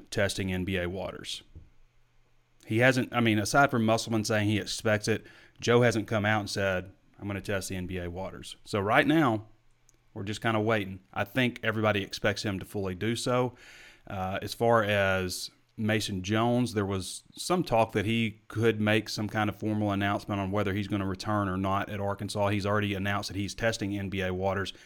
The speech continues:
hasn't signed with an agent, so that still leaves a window open for him to return to Arkansas.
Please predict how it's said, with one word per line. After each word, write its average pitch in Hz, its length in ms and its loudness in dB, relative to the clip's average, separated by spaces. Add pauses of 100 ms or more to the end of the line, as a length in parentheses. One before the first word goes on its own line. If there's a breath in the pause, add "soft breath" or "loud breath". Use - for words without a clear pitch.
(200 loud breath)
hasn't 104 260 -4
signed 107 220 -2
with 95 100 -6
an 92 80 -10
agent, 98 480 -4
so 101 160 -4
that 98 320 -2 (240 loud breath)
still 151 220 2
leaves 131 200 6
a 117 60 2
window 110 400 4
open 107 300 0
for 98 160 -4
him 98 160 -2
to 95 80 -8
return 95 480 -6
to 95 120 -10
Arkansas. 92 580 -8